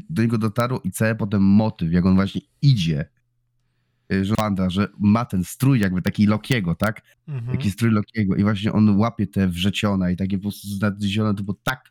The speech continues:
Speaker 1: epickie, to było tak genialne. To mi się mega, właśnie potem jak w roz-, na początku to rozwalił, a potem otworzyło się to przejście, on idzie po tych schodach jakby do tego tronu, to było tak cudowne zrobione.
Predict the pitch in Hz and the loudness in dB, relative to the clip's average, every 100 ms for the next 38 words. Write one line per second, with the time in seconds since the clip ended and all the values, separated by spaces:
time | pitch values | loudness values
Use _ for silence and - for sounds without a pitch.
0 | _ - - - 117 - - - 90 98 | _ -14 -14 -10 -10 -10 -12 -8 -2 0
1 | 95 - 113 101 107 104 98 87 92 - | 0 -2 -4 -2 0 2 2 2 0 -2
2 | - _ - - _ 110 - 101 104 120 | -16 _ -20 -20 _ -4 2 6 6 4
3 | 101 - 104 113 - - - 113 110 104 | -2 -4 -2 -2 -2 -10 -6 -2 2 0
4 | - 101 107 120 104 104 110 113 110 113 | -2 -4 -2 -2 -2 -4 -6 -6 -6 -4
5 | 120 113 113 120 113 - - 110 107 101 | -2 -2 -2 -2 -4 -8 -12 -6 -4 -4
6 | - _ _ _ _ 101 117 120 120 117 | -8 _ _ _ _ -4 -2 -2 -2 -2
7 | - 110 117 101 - 120 104 101 92 95 | -2 -2 0 0 2 2 2 0 -4 -6
8 | - - 113 98 90 95 92 98 95 - | -6 -2 0 0 2 2 4 2 0 -2
9 | 110 101 92 98 98 - - 127 - 107 | -2 0 0 0 -2 -4 -6 -6 -4 -4
10 | 104 92 92 92 87 85 87 | -2 -2 -2 0 0 2 2